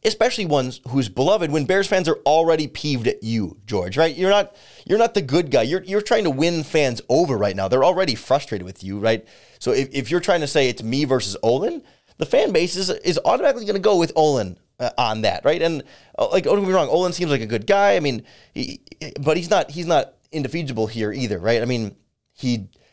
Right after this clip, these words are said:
if you notice, he doesn't really criticize the center, Sam Mustipher, when, even when he's criticizing the rest of the offensive line, and even when Mustipher's playing poorly, because he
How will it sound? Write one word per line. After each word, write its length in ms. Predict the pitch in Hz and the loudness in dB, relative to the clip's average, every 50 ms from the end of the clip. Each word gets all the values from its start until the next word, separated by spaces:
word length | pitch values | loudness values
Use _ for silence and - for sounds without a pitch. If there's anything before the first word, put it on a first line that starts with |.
| _ _ - | _ _ -10
if 360 | 120 123 120 117 131 127 127 | -8 -8 -6 -6 -6 -2 0
you 60 | 139 | 2
notice, 340 | 156 185 185 160 147 139 - | 4 4 4 2 0 -2 -2
he 100 | - 127 | -4 0
doesn't 220 | 123 143 135 127 | 0 0 0 0
really 160 | 127 139 123 113 | 0 0 0 0
criticize 580 | - - 139 131 - - 127 117 110 104 95 | 0 0 0 0 2 2 2 2 2 -2 -4
the 80 | 98 107 | -6 -6
center, 300 | - - 127 113 110 104 | 0 0 0 0 0 -2
Sam 240 | - - 113 107 120 | -2 -2 -2 0 0
Mustipher, 540 | 165 185 - - 120 123 123 107 101 98 - _ _ _ _ - | 0 -2 -2 -4 -4 -2 -2 -2 -2 -4 -8 _ _ _ _ -10
when, 120 | - 107 - | -8 -8 -4
even 200 | - 131 127 117 | -2 -2 0 0
when 60 | 120 | 0
he's 140 | 113 104 - | 0 -2 0
criticizing 420 | - 127 117 - 120 113 131 143 | -2 -2 0 2 0 0 0 -2
the 80 | 98 104 | -2 -2
rest 160 | 110 - - | -2 0 0
of 60 | 104 | -2
the 40 | 95 | -2
offensive 300 | 95 - 104 95 104 113 | 0 -2 -4 -6 -2 0
line, 320 | 180 202 196 180 160 143 | 2 4 4 4 2 0
and 260 | - - 127 127 120 - | -2 -4 -4 -4 -4 -2
even 200 | 135 123 120 113 | 0 0 0 0
when 100 | 110 104 | 0 0
Mustipher's 340 | 110 107 - - 101 95 | 0 -2 -2 -2 -6 -6
playing 280 | - - 117 98 95 95 | -4 -2 -4 -4 -4 -2
poorly, 340 | - - 247 233 185 156 143 | -2 0 2 2 2 2 0
because 560 | 123 127 120 - 127 117 107 98 - - - _ _ - - _ _ _ _ _ - | -2 -4 -2 0 0 0 0 -2 -6 -8 -10 _ _ -20 -20 _ _ _ _ _ -10
he 180 | - 110 - | -10 -10 -10